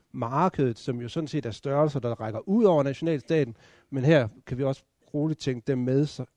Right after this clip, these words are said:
når jeg siger nationalstaten. Det er altså alt det, der på en eller anden måde omgiver os som kirke, og som vi også på forskellig vis er en del af, i den her brede betydning. Så det var det med nationalstat. Hvad ligger der så i begrebet fortolkningsinstans?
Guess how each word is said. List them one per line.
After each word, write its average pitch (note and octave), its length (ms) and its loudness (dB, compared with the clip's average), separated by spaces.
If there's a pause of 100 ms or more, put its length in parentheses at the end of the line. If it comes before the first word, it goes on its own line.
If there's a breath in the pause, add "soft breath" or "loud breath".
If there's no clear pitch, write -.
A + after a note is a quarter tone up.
(140)
når A#2 80 -6
jeg G#2+ 140 -8
siger B2+ 220 -8 (300 soft breath)
nationalstaten. G#2+ 960 -8
Det C#3+ 140 -6
er D3 40 -2
altså D3 180 -6
alt E3 220 -4
det, D#3+ 160 0 (340 soft breath)
der B2 80 -8
på C3 100 -6
en D3 40 2
eller C3+ 120 0
anden B2 140 -2
måde B2+ 200 0
omgiver B2+ 520 -2
os A2 500 -12
som G#2 260 -10
kirke, C3 540 -6 (280 soft breath)
og B2 120 -8
som A#2+ 180 -4
vi B2 80 -4
også A#2+ 320 -4
på - 120 -16
forskellig A#2 400 -6
vis C3 300 -6
er A2 160 -8
en A2 300 -14
del A#2 240 -6
af, F#2 180 -18 (280)
i - 60 -20
den C#3 120 -6
her C3 100 -4
brede A2+ 420 -6
betydning. - 480 -18 (1400 soft breath)
Så - 120 -18
det F3+ 100 6
var G#3+ 60 4
det G3+ 120 4
med F#3 100 2
nationalstat. D#3 760 0
Hvad E3+ 120 -2
ligger G#3 200 -2
der E3 60 -2
så F3+ 120 0
i E3+ 100 2
begrebet D3 500 0
fortolkningsinstans? - 2250 -8